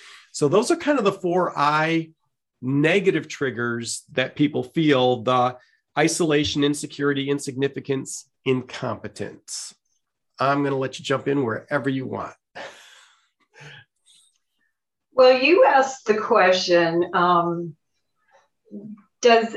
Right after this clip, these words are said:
Speaker 2: anything in my life matter, right? Did anything that I do back then matter? And how do I find that significance now? You're not gonna like this answer. <laughs> I don't think the
Speaker 1: <laughs>
Speaker 2: listeners are gonna like this answer.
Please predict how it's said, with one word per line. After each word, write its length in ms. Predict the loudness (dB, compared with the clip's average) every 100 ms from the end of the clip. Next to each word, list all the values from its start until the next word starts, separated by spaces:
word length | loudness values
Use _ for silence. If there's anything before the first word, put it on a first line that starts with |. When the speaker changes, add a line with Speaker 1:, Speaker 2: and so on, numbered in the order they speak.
| -2
Speaker 2:
anything 540 | 2 2 2 2 2
in 120 | 4 6
my 180 | 6
life 300 | 6 4 4 2
matter, 400 | 0 0 0 -4 -10 _ -4
right? 280 | 2 2 4
Did 180 | 4 4
anything 640 | 4 2 0 2 2 4
that 120 | 4
I 240 | 6 4 4
do 260 | 4 4
back 340 | 2 0 0 0
then 360 | 2 2 0
matter? 420 | 0 0 0 -4 -4 -6 -6 -2
And 200 | 0 2
how 420 | 2 2 4 4
do 140 | 6 4
I 180 | 4
find 800 | 0 -6 0 4 6 6 2 0 0
that 200 | 2 2 0
significance 960 | -2 2 2 0 -2 -10 -10 -10 -12 -6
now? 720 | -2 2 2 2 2 2 -4 -12 -20 -20 -20 -20 _ -20 -20 -20 -20 -20 _ _
You're 460 | -10 -8 -2 0 4
not 160 | 4
gonna 200 | 4 4
like 320 | 6 4 2 -8 _
this 240 | -4 -4
answer. 880 | -4 -4 -6 -6 -4 -2 -2 -6 -6
<laughs> 20 |
I 160 | -2 2
don't 240 | 4 4 4
think 240 | 4 4
the 260 | 4 4 6
Speaker 1:
<laughs> 20 |
Speaker 2:
listeners 460 | 6 4 4 4 4
are 60 | 2
gonna 180 | 2 4
like 280 | 4 2
this 240 | 0 0 2
answer. 460 | 0 2 2 2